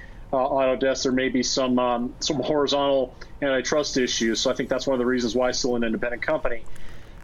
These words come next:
But I will say this, uh, also, if you just look at the numbers that were reported,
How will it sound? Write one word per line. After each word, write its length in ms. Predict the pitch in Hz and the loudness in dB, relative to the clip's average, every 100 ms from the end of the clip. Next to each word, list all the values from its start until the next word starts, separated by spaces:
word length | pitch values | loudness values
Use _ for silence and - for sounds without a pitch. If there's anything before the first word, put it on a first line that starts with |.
| - | 0
But 80 | 151 | 2
I 20 | |
will 140 | 185 | 2
say 180 | 185 165 | 2 2
this, 640 | 143 170 143 120 - - - | 2 2 2 0 -2 -4 -4
uh, 200 | 175 139 135 | 0 0 0
also, 640 | 151 165 160 139 120 123 127 | 0 0 2 2 2 0 0
if 180 | 156 - | -2 0
you 60 | |
just 220 | 147 214 | 0 2
look 100 | 214 | 2
at 60 | 185 | 4
the 80 | 143 | 4
numbers 640 | 139 160 160 135 117 110 | 4 2 2 2 2 0
that 120 | 143 | 0
were 100 | 139 | 2
reported, 680 | 131 127 - 156 135 123 117 | 2 2 0 0 2 0 0